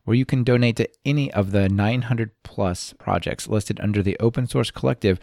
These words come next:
or to the Women Who Code organization. Get notified of errors in real time and make a difference in open source. Visit talkpython dot F M slash rollbar today. Another thing that you spoke about was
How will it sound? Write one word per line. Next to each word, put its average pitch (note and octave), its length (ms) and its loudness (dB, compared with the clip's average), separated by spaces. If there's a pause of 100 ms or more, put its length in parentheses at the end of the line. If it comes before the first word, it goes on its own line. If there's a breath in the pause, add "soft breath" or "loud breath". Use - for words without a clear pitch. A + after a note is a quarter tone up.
or C#3+ 260 2
to - 160 -6
the G2+ 220 2
Women A2 340 2
Who A#2 120 2
Code G#2+ 320 2
organization. E2 680 -2 (320)
Get C#3 180 4
notified B2 380 4
of G#2+ 160 2
errors F#2+ 340 2
in E2+ 200 -2
real B2+ 180 2
time A2 400 0
and F#2+ 140 2
make A#2 160 4
a C3 40 2
difference A2 400 0
in G#2 140 -2
open F2+ 220 -4
source. - 440 -6
Visit A#2+ 380 2
talkpython A2+ 600 0
dot F#2+ 120 4
F F2+ 160 0
M C3 220 2
slash A2 340 -2
rollbar F#2+ 540 0 (100)
today. E2 440 -2 (1800)
Another F#3+ 380 6
thing D3+ 280 2
that C#3+ 80 0
you B2+ 100 4
spoke B2 280 2
about A2+ 360 4
was G2+ 600 0